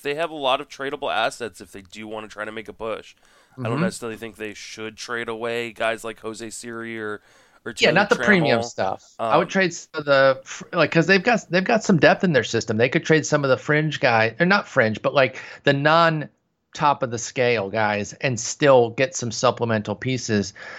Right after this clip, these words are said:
Speaker 2: to improve the team. Even maybe some guys that we've seen this year, like a Josh Van Meter,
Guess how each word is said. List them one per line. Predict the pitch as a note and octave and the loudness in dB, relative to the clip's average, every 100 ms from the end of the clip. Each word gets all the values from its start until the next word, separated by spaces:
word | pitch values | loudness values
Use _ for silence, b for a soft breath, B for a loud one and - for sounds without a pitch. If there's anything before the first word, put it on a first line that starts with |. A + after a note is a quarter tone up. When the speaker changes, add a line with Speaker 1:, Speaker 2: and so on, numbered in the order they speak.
| B - | B 4
Speaker 2:
to | B2+ | 4
improve | A#2 C3 A#2+ G#2 | 6 6 6 6
the | G#2 | 0
team. | - C3+ A#2 | 2 2 4
Even | A#2 A#2 | 6 6
maybe | A#2 A2 | 4 4
some | A2+ A2 | 2 4
guys | A2+ G#2 | 4 4
that | - | -2
we've | G#2+ | -4
seen | B2+ C3 | -2 0
this | C3 - | 0 2
year, | A2 | 2
like | G2 G#2+ | 2 2
a | |
Josh | G2 A2 G#2+ - | 2 4 4 2
Van | G#2+ A2 A#2+ | 0 2 2
Meter, | G#2+ G2+ G#2 G#2 | 0 4 4 4